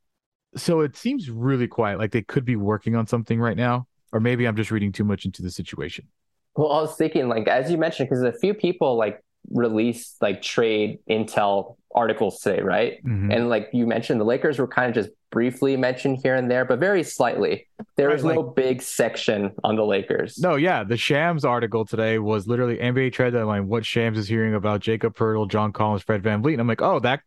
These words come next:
Speaker 1: I've heard all those guys," not all those guys, but I've heard two of those guys with the Lakers. And you start
Speaker 2: Mm-hmm.
Speaker 1: reading and you're like,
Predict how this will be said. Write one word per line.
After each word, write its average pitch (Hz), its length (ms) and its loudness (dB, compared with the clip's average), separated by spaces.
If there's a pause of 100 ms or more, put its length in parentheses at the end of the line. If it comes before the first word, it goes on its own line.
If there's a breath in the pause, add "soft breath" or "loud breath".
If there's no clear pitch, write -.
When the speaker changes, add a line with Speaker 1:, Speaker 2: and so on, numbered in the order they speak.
(100)
Speaker 1:
I've 135 180 0
heard 139 160 2
all 127 140 2
those 202 160 0
guys," 107 400 -2
not 117 200 0
all 110 100 0
those 104 140 -2
guys, 101 140 0
but 113 100 0
I've 113 80 0
heard 123 140 0
two 156 80 2
of 196 60 2
those 147 160 0
guys 104 320 0 (340 loud breath)
with 120 100 2
the 110 80 2
Lakers. 135 360 2
And 123 100 2
you 131 80 0
start 131 220 2
Speaker 2:
Mm-hmm. 113 60 -2
Speaker 1:
reading 170 260 0
and 123 80 0
you're 117 120 2
like, 107 180 -2